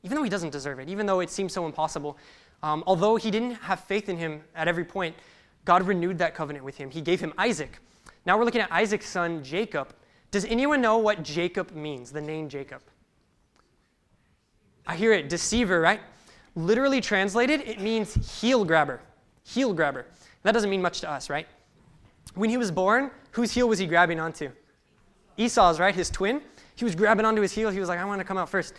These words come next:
And, uh, that word in Hebrew, like, heel grabber, it's, it, it's like an idiom, right?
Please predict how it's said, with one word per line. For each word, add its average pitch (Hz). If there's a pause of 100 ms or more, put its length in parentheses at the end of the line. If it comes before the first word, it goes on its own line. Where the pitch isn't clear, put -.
(380)
And, 196
uh, 190
that 214
word 190
in 175
Hebrew, 185
like, 160
heel 196
grabber, 226 (640)
it's, 214
it, 208
it's 202
like 233
an 226
idiom, 165
right? 170